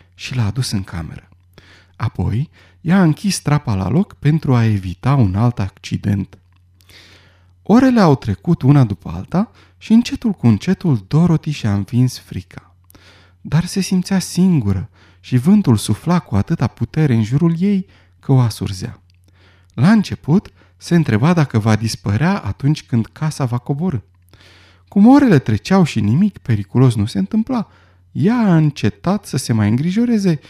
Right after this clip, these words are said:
și a decis să aștepte calm să vadă ce îi va rezerva viitorul. Pe solul care se balansa, ea a reușit să se târască până la patul său, unde s-a întins.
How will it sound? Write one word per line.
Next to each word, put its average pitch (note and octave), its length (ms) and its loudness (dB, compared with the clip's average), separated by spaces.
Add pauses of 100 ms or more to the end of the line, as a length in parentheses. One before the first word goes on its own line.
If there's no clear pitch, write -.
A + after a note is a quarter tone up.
(220)
și - 240 -8
a G#3 120 2
decis C3+ 440 -2
să - 100 -6
aștepte A2+ 500 -4
calm F3 540 -2 (260)
să - 220 -2
vadă G#3 400 2
ce - 240 -2
îi F3+ 140 2
va D#3+ 180 0
rezerva A#2 500 0
viitorul. A2 760 -8 (720)
Pe - 120 -4
solul C3+ 440 4
care A2 240 -2
se B2 160 -4
balansa, F#3 600 0 (380)
ea G3 180 0
a A3 60 2
reușit D#3+ 420 2
să - 100 -2
se A#2+ 200 -2
târască A2 800 -4 (380)
până A3 300 2
la E3+ 120 2
patul C3+ 420 -4
său, - 460 -4 (340)
unde A#3+ 220 2
s-a G3+ 220 0
întins. - 600 -6